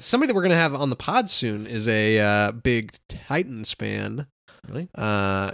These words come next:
Speaker 1: Tom Bancroft.
Speaker 2: No way. He's a Titans fan?
Speaker 1: He's a big Titans fan. So this is just a little exciting tidbit for you guys. Um,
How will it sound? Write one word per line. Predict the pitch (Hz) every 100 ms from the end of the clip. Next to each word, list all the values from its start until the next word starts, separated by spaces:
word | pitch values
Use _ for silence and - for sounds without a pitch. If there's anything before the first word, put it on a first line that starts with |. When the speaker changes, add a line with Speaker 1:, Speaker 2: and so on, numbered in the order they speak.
| -
Speaker 1:
Tom | 131 139 135
Bancroft. | 123 113 226 - 120 120 - - -
Speaker 2:
No | 131 127
way. | 104 98 98
He's | 135
a | 135
Titans | 131 147 165
fan? | 185
Speaker 1:
He's |
a | 208
big | 139
Titans | 170 185 -
fan. | 143 131 135
So | - 147 - - -
this | 254 254
is |
just | 196 185
a |
little | 170 156
exciting | 139 - 156 139 135
tidbit | 127 165 143 127
for | 135
you | 117
guys. | 113 104 104 110
Um, | 110 110 107 104 101